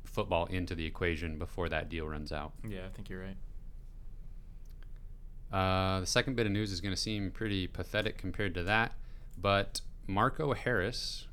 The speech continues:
Speaker 1: who was a part of the men's basketball coaching pool, uh, was promoted to assistant, and Michael Porter Senior has now become the director of player development.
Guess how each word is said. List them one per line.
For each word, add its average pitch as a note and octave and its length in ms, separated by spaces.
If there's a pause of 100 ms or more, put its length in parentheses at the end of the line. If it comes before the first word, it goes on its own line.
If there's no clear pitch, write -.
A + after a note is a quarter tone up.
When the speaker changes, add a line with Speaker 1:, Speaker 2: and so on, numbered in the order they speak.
(260)
Speaker 1:
who F2+ 120
was F2 280
a F#2 60
part G#2+ 320
of F#2 160
the F2 440 (720)
men's F2+ 240
basketball F2 720 (340)
coaching E2+ 600 (140)
pool, F#2 520 (600)
uh, F2 80
was F2+ 140
promoted F#2+ 440
to G2+ 480 (180)
assistant, - 520 (680)
and F2+ 440
Michael F#2 280
Porter F2+ 280
Senior G2 500
has F2 220
now F2+ 140
become F2+ 340
the F2 120
director F#2+ 420
of - 180
player G2+ 240
development. F2 460